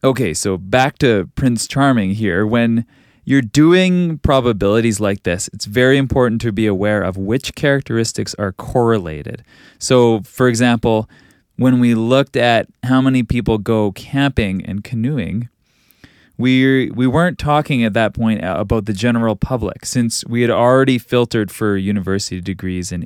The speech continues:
age and whether the person has a car. So we were wondering how many people of the people who have university degrees and are in our age range and have a car,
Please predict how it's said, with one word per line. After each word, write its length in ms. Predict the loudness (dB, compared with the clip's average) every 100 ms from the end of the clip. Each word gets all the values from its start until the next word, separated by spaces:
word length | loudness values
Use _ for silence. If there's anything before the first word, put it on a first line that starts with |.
| -4
age 420 | -4 -4 -6 -12 -18 -20 -20 _ -20 -20 _ -2
and 120 | 2
whether 200 | 2 2
the 100 | 0
person 320 | -2 -2 -2
has 200 | -4 -6
a 40 |
car. 300 | -2 0 0
So 140 | -2 -4
we 100 | -2
were 100 | -2
wondering 360 | 0 0 -2
how 180 | -2 0
many 220 | 2 0
people 440 | 0 -2 0 -2 0
of 400 | 2 4 4 2
the 140 | 0 -2
people 460 | -2 -2 0 0
who 240 | 0 0 0
have 380 | 0 -2 -2 -8 _ _
university 580 | -2 0 2 0 -2 -6
degrees 680 | -4 -6 -4 -2 -2 -4 -8 _ _ _ _ -6
and 400 | 0 4 4 4
are 160 | 4 4
in 160 | 4
our 140 | 2 0
age 400 | -2 -4 -4 -6
range 580 | -6 -4 -6 -8 -12 _ _ _ _ _ _ _ 0
and 360 | 2 2 0
have 220 | 0 0
a 80 | 0
car, 680 | -4 -2 2 2 0 -6 -10